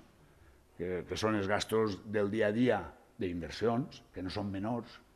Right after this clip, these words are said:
que nosaltres ja les tenim contemplades també, eh, no sé si solventaran o no el dia a dia de, de, de, del nostre ajuntament, però nosaltres el que sí que hem fet ha sigut dir la veritat, fer un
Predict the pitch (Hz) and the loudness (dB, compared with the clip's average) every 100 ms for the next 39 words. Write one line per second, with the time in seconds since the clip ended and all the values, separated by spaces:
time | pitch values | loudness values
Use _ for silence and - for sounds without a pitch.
0 | _ _ 71 87 104 95 90 80 95 98 | _ _ -6 -4 -2 -2 -4 -6 -6 -4
1 | 101 101 98 101 101 95 123 127 127 - | -4 -4 -4 -2 -2 -2 0 0 -2 -8
2 | - - - - - 107 107 101 95 80 | -20 -20 -20 -20 -2 0 2 2 0 -2
3 | 87 90 85 - _ _ - - - _ | -6 -10 -14 -18 _ _ -20 -20 -20 _
4 | _ _ _ 123 117 135 127 117 120 117 | _ _ _ 0 4 4 4 2 4 4
5 | 110 113 110 113 110 110 110 110 101 107 | 4 4 2 2 2 2 2 2 0 2
6 | 104 107 110 107 107 101 104 104 98 90 | 2 2 2 4 2 0 -2 0 0 -2
7 | 107 95 90 85 80 - 95 95 95 98 | -4 -2 -2 -4 -6 -6 -4 -2 -2 -2
8 | 101 101 101 90 98 117 92 - - 113 | 0 0 -2 -4 -2 -4 -4 -10 -2 0
9 | 104 101 110 101 127 120 104 123 117 120 | 2 4 4 6 4 4 0 2 2 2
10 | 117 120 120 127 127 - - - 113 110 | 2 4 8 8 8 -2 -18 0 4 6
11 | 113 117 113 120 143 156 - - - - | 8 6 4 6 6 4 -2 -14 -18 4
12 | 123 120 113 113 113 | 10 10 10 8 6